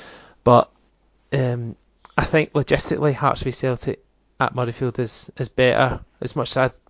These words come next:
prefer Aberdeen to go to Murrayfield, um, I th-, having three sets of fans travelling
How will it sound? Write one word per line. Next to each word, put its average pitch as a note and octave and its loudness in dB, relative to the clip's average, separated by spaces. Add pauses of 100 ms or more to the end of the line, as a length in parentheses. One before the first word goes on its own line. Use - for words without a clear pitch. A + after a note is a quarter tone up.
(120)
prefer B2+ -4
Aberdeen A2+ -4
to D3+ -8
go D3 -2
to B2+ 0
Murrayfield, A#2+ -4 (560)
um, A#2+ -2 (460)
I - -4
th-, - -10
having C3 -2
three C3 -8
sets - -4
of B2 -4
fans A#2+ -6
travelling B2 -2